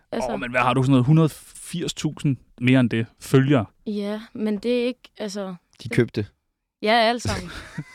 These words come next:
Speaker 3: <laughs>
Speaker 1: Nej, det ved jeg fandme ikke.
Speaker 2: Hvor
Speaker 1: Hvem
Speaker 2: kendt er du?
Speaker 1: Det ved jeg ikke. Jeg er bare... Jeg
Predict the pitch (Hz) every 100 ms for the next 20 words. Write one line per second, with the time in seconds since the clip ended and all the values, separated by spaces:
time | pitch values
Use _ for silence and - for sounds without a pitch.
0 | - - - - - - 208 214 233 -
1 | - 240 220 233 _ 208 233 - 196 202
2 | 208 208 170 220 - 202 165 165 175 -
3 | - _ _ _ _ - _ _ _ _
4 | _ _ _ _ - _ _ _ - 214
5 | 214 208 196 180 _ _ _ _ _ _
6 | _ - 220